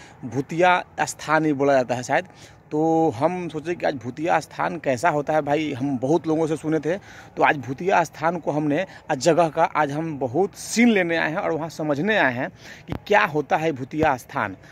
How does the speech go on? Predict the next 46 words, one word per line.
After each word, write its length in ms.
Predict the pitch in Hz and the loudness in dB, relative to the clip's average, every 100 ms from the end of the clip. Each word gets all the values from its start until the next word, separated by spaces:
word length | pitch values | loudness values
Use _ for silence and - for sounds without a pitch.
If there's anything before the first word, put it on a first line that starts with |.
| - - - | -20 -12 0
तो 220 | 143 135 | 2 2
हम 220 | 120 156 | 2 0
यहाँ 140 | 151 156 | 2 -2
कुछ 220 | 160 147 170 156 127 | -6 -6 -4 -4 -2
public 300 | 135 135 170 | -2 -2 -4
लोग 140 | 160 160 | -4 -4
से 120 | 175 | -2
भी 80 | 160 | -4
पूछे 320 | - 143 147 | -6 -6 -4
हैं, 140 | 147 165 | -2 -2
तो 100 | 151 | -2
लोग 160 | 147 | 0
बोले 200 | 139 147 | 2 0
कि 120 | 147 | -2
भैया 240 | 135 131 143 | -4 0 0
हाँ, 140 | 127 | 2
यहाँ 240 | 143 127 135 | 0 0 -4
भूतिया 320 | 120 143 147 | -4 -2 -2
कुछ 180 | 147 135 | -2 -10
स्थान 320 | 120 - 147 | -10 -2 0
होता 200 | 135 135 | 2 2
है। 180 | 120 190 - - - - - | 0 -2 -6 -20 -20 -8 2
और 300 | 123 127 127 | 6 6 2
एक 160 | 120 | 2
आध 120 | 143 139 | 2 0
दो 160 | 147 | -6
व्यक्ति 380 | 135 143 - 190 | 0 0 0 -6
भी 120 | 165 | -2
हमारे 260 | 156 160 165 | 0 0 -2
साथ 280 | 151 160 160 | -2 -2 -2
मोहल्ला 320 | 151 139 156 | -4 0 0
का 100 | 151 | 0
लोग 180 | 151 147 | 0 2
आए 120 | 151 | 2
हुए 200 | 147 147 | 2 0
हैं 60 | |
यहाँ 100 | 135 | 0
का, 160 | 120 190 - - - - - | 0 -2 -2 -16 -20 -10 -4
तो 80 | 143 | 0
उनसे 280 | 151 147 | 0 2
भी 80 | 180 | 2
ज़रा 160 | 175 160 | 2 2
हम 420 | 151 - 156 147 | 0 -4 -2 2
रूबरू 320 | 156 156 165 156 | 2 4 2 4
होंगे 340 | 165 180 247 277 - - | 4 6 2 2 -16 -4
और 220 | 127 131 | 0 0